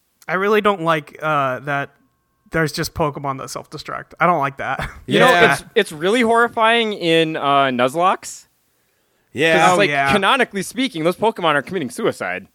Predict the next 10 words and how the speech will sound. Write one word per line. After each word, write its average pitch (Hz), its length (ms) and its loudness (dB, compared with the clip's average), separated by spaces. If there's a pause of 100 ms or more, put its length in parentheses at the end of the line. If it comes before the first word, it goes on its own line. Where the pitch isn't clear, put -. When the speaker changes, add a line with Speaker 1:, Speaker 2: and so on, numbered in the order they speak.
(300)
Speaker 3:
Right. 113 200 -2
Speaker 1:
Yeah. 143 200 0 (760)
Speaker 3:
In 156 220 0
the 147 500 2
manga, 131 680 2 (120)
Lieutenant 131 440 -2
Surge 131 340 0
has, 123 200 -4
like, 113 360 -4
um, 104 580 0